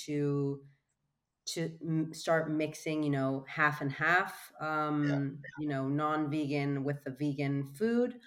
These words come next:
Speaker 1: Um, but I think that at the end of the day, you know, the food industry is so advanced, food science is so advanced. Um, we've been able to supplement so many different things. At the end of the day,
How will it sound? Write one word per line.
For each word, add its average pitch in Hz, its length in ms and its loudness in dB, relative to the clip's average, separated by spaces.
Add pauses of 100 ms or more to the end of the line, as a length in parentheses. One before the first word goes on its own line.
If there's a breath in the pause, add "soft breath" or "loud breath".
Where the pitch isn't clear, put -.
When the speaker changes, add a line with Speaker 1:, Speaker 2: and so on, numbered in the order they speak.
(340 loud breath)
Speaker 1:
Um, 156 560 2
but 170 160 4
I 165 80 2
think 175 400 -6
that 147 220 -2
at 156 100 -4
the 160 100 -6
end 156 160 -2
of 151 60 -4
the 147 80 -4
day, 143 400 -2
you 214 100 2
know, 139 260 0 (200 loud breath)
the 214 60 -6
food 247 260 -4
industry 165 540 -2
is 147 180 -8
so 202 140 0
advanced, 135 520 -2
food 180 200 -2
science 143 340 -2
is 143 140 -6
so 143 160 0
advanced. 135 580 -4
Um, 139 540 -2
we've 160 180 -4
been 147 140 -2
able 143 180 -2
to 143 140 -8
supplement 139 500 -4
so 151 140 -6
many 147 200 0
different 139 380 -6
things. 143 260 -4
At 139 120 -6
the 139 100 -4
end 139 160 0
of 135 60 -4
the 135 80 -4
day, 139 420 -2